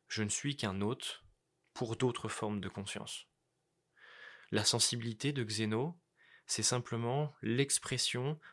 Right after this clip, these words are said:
d'une sensibilité à recevoir à l'intérieur de soi des informations, des messages, des communications qui peuvent, euh, s'apparenter à une autre forme de conscience. Et c'est ça, en fin de compte,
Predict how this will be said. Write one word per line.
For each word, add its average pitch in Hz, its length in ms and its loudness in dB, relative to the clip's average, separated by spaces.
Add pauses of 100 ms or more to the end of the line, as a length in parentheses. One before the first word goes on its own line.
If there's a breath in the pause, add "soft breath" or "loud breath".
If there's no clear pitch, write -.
d'une 104 160 -4
sensibilité 123 840 2
à 98 100 0
recevoir 110 1080 2
à 95 120 -4
l'intérieur 120 680 2
de 110 100 -4
soi 120 360 2 (340 loud breath)
des 110 480 0
informations, 113 680 -2 (280 loud breath)
des 110 120 -2
messages, 107 600 2 (460 loud breath)
des 110 420 0 (100)
communications 127 800 2
qui - 140 -10
peuvent, 104 380 0
euh, 104 260 -2
s'apparenter 117 800 0
à 101 240 0
une 104 200 0
autre 123 260 -2
forme 107 380 0
de 104 60 0
conscience. - 600 -6 (840)
Et 110 100 -2
c'est 113 160 2
ça, 151 200 6
en 110 80 2
fin 98 140 -6
de 87 80 -10
compte, 131 360 -2